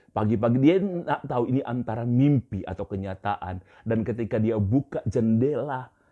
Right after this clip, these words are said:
eh, dia, dia buka tirai, saudara, tirai, tirai, dan dia lihat ke-, keluar, itu dia lihat itu lautan api. Dan dia bilang kepada istrinya, "Itu seperti neraka."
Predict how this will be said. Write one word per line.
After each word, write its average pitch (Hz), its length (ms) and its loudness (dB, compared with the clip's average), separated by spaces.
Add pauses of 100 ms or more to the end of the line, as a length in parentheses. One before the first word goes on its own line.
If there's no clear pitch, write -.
(160)
eh, - 80 -4 (160)
dia, 135 160 6
dia 123 240 6
buka 120 320 0 (160)
tirai, 131 640 4
saudara, 76 400 -14 (160)
tirai, 113 400 0 (240)
tirai, 117 320 2
dan 113 160 -2
dia 117 160 2
lihat 117 160 2
ke-, - 240 -10
keluar, 123 560 2 (320)
itu 113 320 0
dia 107 160 0
lihat 110 160 -4
itu 107 160 -8
lautan 92 560 -8
api. 82 400 -14 (640)
Dan 110 160 2
dia 107 160 6
bilang 123 160 4
kepada 98 320 -4
istrinya, 98 480 -6
"Itu - 240 -8
seperti - 400 -14
neraka." 85 640 -12